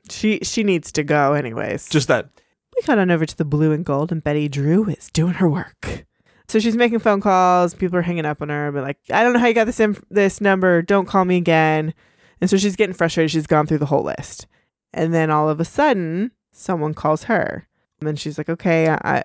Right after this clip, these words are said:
Speaker 1: you know, I wanna be talk." And the person on the other line says, "I can't say anything over the phone. They might be listening. We can meet in private."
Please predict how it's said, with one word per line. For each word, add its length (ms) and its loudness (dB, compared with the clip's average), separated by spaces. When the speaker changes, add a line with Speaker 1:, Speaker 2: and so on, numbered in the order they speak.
Speaker 1:
you 100 -2
know, 120 0
I 40 2
wanna 160 0
be 80 -2
talk." 540 0
And 240 -4
the 60 -4
person 320 0
on 60 -2
the 40 0
other 120 2
line 260 2
says, 260 -2
"I 140 0
can't 400 -2
say 140 0
anything 300 0
over 160 2
the 120 -2
phone. 320 2
They 100 0
might 200 -2
be 100 -4
listening. 680 -2
We 160 2
can 220 0
meet 180 2
in 80 -8
private." 720 2